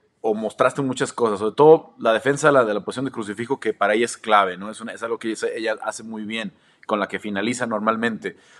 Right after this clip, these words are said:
La, la guardia zurda, eh, luego la tomaron con esa patada giratoria.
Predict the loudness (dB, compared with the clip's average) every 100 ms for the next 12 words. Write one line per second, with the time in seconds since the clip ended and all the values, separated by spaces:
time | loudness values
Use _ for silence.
0 | 2 6 6 6 6 8 8 6 2 2
1 | 2 2 -2 -8 _ _ _ 0 2 2
2 | 4 6 4 4 6 6 6 2 -2 -2
3 | -2 2 2 2 -4 4 4 4